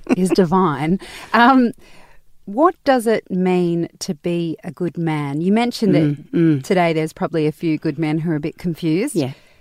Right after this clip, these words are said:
Speaker 1: But what is your definition of a good man?
Speaker 2: Okay, so for me, a definition of a good man is a man who owns the warrior side of his in biolog-, biology, but is also able to own the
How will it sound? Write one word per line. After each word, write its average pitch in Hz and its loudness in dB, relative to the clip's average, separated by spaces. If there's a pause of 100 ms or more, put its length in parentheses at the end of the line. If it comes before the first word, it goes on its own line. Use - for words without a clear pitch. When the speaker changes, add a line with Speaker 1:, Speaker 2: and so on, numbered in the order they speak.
(160)
Speaker 1:
But 247 2
what 277 0
is 202 -6
your 175 0
definition 160 -6
of 143 -8
a 139 -10
good 135 -10
man? 139 -10
Speaker 2:
Okay, 202 2
so 190 -2
for 214 -6
me, 240 4
a 190 0
definition 170 0
of 160 2
a 151 0
good 156 -2
man 143 0
is 143 -2
a 147 0
man 165 2
who 165 -2
owns 165 2
the 151 0
warrior 147 0
side 143 -2
of 131 -6
his 131 -6
in 131 -4
biolog-, 135 -2 (100)
biology, 135 -4 (420)
but 170 4
is 156 2
also 202 2
able 165 2
to 160 -2
own 151 4 (240)
the 151 2